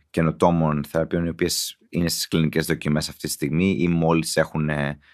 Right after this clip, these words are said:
πρόσφατα εγκριθεί, οι οποίες νομίζω ότι θα θεραπεύσουν κάποιους ασθενείς για κάποια είδη καρκίνων, στα οποία λειτουργεί η ενοσοθεραπεία,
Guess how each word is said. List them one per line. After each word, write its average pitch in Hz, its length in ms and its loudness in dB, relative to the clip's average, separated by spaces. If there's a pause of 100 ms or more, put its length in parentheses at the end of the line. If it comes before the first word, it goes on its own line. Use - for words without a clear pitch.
(200)
πρόσφατα 92 360 2
εγκριθεί, 87 600 0 (760)
οι 101 120 4
οποίες 117 640 4 (120)
νομίζω 95 420 4
ότι - 140 -2
θα 92 120 2
θεραπεύσουν 85 600 2
κάποιους - 320 0
ασθενείς 78 640 -4 (280)
για 98 160 4
κάποια 123 340 4
είδη 110 200 6
καρκίνων, 113 720 0 (380)
στα - 160 2
οποία 101 360 2 (120)
λειτουργεί 85 400 0
η 95 40 6
ενοσοθεραπεία, 85 680 0